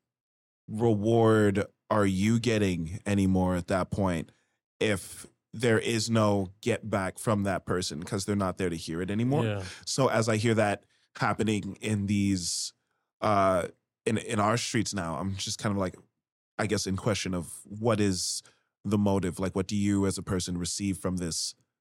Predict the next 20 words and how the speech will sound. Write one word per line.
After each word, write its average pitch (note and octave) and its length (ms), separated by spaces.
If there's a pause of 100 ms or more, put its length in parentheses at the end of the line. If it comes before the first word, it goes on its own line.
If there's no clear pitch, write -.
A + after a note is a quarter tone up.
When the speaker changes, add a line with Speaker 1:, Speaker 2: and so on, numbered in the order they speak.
(160)
Speaker 1:
by F2+ 200
doing D2+ 320
that? - 220 (880)
Speaker 2:
I G#2+ 60
feel F#3 140
like E3+ 140
for C3 100
them, A#2+ 340
it's, A2+ 160
like, G#2+ 100
more A2 240
so A2 240
respect - 560
and A#2+ 100
all A2+ 140
that A2 180
because G#2+ 260
they A2 80
feel A#2+ 220
like, A2 220